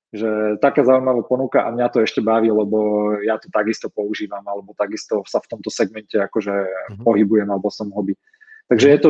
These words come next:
Speaker 1: vždy o tom priesečníku a, a, m, ako keby, že základ toho C E O alebo úspech tej firmy,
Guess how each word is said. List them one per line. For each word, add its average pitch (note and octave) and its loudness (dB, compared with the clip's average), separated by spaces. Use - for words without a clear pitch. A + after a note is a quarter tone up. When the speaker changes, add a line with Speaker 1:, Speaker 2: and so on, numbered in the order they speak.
Speaker 1:
vždy C3 6
o B2+ 6
tom C3 0
priesečníku D3+ 2
a, A#2+ -2
a, A#2+ 4
m, C#3 -6
ako - -2
keby, C3+ 2
že C3 4
základ C3+ 2
toho C3 2
C C3 4
E - -
O B2+ 6
alebo B2+ 4
úspech C3 -2
tej A#2 2
firmy, C#3 -2